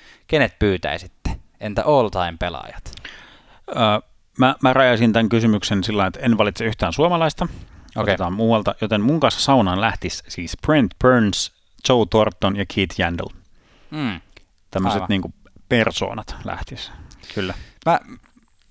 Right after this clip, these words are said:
Speaker 1: mä, mä en osaa sanoa, kenet mä pyytäisin tän hetken aktiivista saunaan.
Speaker 2: No tulisiks sä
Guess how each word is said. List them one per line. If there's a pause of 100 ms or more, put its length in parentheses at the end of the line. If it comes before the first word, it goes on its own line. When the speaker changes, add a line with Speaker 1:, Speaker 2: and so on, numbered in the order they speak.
(120)
Speaker 1:
mä,
mä
en
osaa
sanoa,
kenet
mä
pyytäisin
tän
hetken
aktiivista
saunaan.
Speaker 2:
No
tulisiks
sä